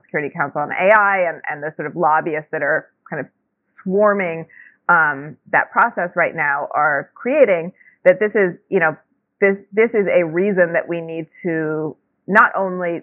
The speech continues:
not perturb these companies and their, you know, A I by creating, um, you know, I don't know, accountability regulation or, you know, banning facial recognition or what have you,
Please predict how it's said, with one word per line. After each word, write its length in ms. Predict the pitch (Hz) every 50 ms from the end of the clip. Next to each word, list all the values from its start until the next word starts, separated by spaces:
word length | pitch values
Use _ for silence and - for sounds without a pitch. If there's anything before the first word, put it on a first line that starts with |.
| _ _ -
not 300 | 175 165 147 - - _
perturb 540 | 170 160 - _ - - 202 208 202 180
these 140 | 165 170 165 165 -
companies 640 | - 165 151 160 - 156 151 151 143 143 147 147 139 - - -
and 300 | 165 160 156 151 143 143
their, 380 | 147 151 147 143 147 151 147 _ _
you 120 | 160 160
know, 120 | 156 143 - _
A 180 | - - 151 165 196
I 280 | 220 202 185 185 180
by 200 | 170 175 160 160
creating, 680 | 156 - - 180 170 160 156 156 147 160 156 156 156 156 _ _ _ _ _ _ _ _ _ _
um, 480 | - 170 160 147 143 131 135 147 - - _ _ _ _
you 80 | 180 156
know, 120 | 143 139 - _ _ _ _ _ _ _ _ _ _ -
I 100 | - 151
don't 120 | 147 160 160
know, 100 | 151 -
accountability 800 | - 160 156 - 147 143 151 165 170 214 226 233 226 214 214
regulation 840 | 190 185 180 147 175 175 170 165 175 165 _ 180 170 170 165 160 156 - -
or, 540 | 170 165 156 160 160 160 165 165 165 - - _
you 100 | - 175
know, 240 | 160 156 156 156 151 _ _ _ _
banning 400 | - 165 170 180 190 190 190 180 180
facial 300 | 190 185 190 185 196 175
recognition 480 | 165 147 - 165 143 147 160 - 156
or 100 | 156 139
what 140 | 156 175 156
have 260 | 196 - 339 311 262
you, 240 | 220 190 175 165 175